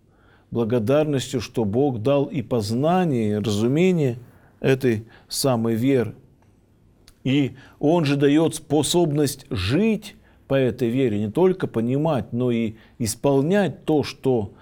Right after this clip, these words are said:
написано, то, что он понимает, то, что он действительно считает правильным, у него появляется возможность это исполнять. Вот эти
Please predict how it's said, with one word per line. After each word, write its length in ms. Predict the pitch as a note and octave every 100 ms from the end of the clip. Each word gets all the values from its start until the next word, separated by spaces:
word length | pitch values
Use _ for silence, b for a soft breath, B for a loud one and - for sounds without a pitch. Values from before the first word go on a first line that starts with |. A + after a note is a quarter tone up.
| B B -
написано, 800 | B2+ A2+ D#3 C3+ A2+ G2+ G2
то, 240 | F#2 - C3
что 240 | - B2
он 140 | A2 G#2+
понимает, 720 | A#2 B2+ D3+ D#3+ D3 G#2+ F#2
то, 160 | - A2
что 180 | - A#2+
он 80 |
действительно 440 | A#2 A2+ - D3 B2+
считает 460 | - - B2+ A2
правильным, 500 | C#3+ D#3+ F3 C#3 A2+ - B B B
у 40 | A2+
него 120 | C3
появляется 520 | C3+ B2+ C#3 B2+ B2+
возможность 880 | A#2+ A2+ C3 D#3+ C3 A#2+ A2+ - - B B B -
это 300 | C#3+ C#3+ C3
исполнять. 800 | - G#2+ - C#3+ D3 D3+ C3+ G#2+
Вот 160 | A2
эти 320 | C3+ C3 A2+